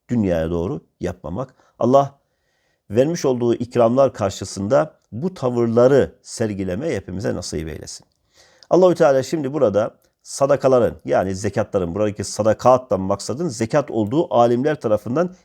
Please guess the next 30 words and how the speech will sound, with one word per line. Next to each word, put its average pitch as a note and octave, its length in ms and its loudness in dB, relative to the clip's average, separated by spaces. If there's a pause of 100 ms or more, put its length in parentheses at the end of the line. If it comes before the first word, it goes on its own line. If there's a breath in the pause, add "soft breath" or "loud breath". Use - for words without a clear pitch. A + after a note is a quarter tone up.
(140 soft breath)
ittifakla D#3 580 0
ifade A2 360 2
edilmiştir. F#2+ 560 -6 (180 soft breath)
Bunu D3+ 140 -4
söyleyelim. F#2+ 480 -2 (260 soft breath)
Burada D#3 320 4
anlatılan C#3+ 580 -2 (200)
zekatlar D3+ 640 0
nereye C#3 560 4
harcanacak? G#2+ 840 -2 (300)
Sekiz D3 800 -4
kişiye, A2 520 0
sekiz C#3+ 560 -4 (240 soft breath)
yere A2+ 200 8
harcanacak G2+ 720 0
diye D3 280 -2 (300 soft breath)
Allahü C3 280 4
Teala A#2+ 280 0
anlatıyor. G#2 480 -4 (240)
Niçin F#3 400 -2
bu D#3+ 80 8
ayetten C3 320 4
sonra G2+ 280 -2
bu G2 40 -4
geldi? A2+ 480 -4 (100)
Hani C#3+ 420 -2 (160)
o B2 100 2
münafıklar B2+ 600 2
diyorlardı C3+ 420 2
ya, B2+ 240 0